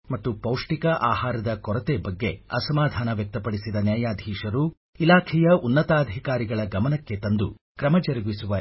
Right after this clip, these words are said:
ಎಚ್ಚರಿಕೆ ನೀಡಿದರು. ರಾಜ್ಯದ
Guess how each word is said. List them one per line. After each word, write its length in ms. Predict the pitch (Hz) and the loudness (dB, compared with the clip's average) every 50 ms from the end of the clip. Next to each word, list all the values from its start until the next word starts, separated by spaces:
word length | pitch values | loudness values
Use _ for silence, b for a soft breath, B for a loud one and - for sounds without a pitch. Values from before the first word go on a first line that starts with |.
| - | -4
ಎಚ್ಚರಿಕೆ 640 | 107 117 - - - 101 98 107 104 - 92 - - - | -6 -8 -8 -6 -6 -4 -4 -4 -4 -6 -8 -8 -8 -4
ನೀಡಿದರು. 520 | - 143 151 120 95 98 85 98 92 95 82 - - - _ _ _ _ _ _ _ _ _ _ _ _ _ _ _ _ _ _ _ - | -2 0 0 0 0 -2 -2 -2 -2 -2 -4 -6 -10 -18 _ _ _ _ _ _ _ _ _ _ _ _ _ _ _ _ _ _ _ 0
ರಾಜ್ಯದ 480 | - 170 175 185 - - - 190 170 185 | 6 8 8 8 8 8 6 6 8 8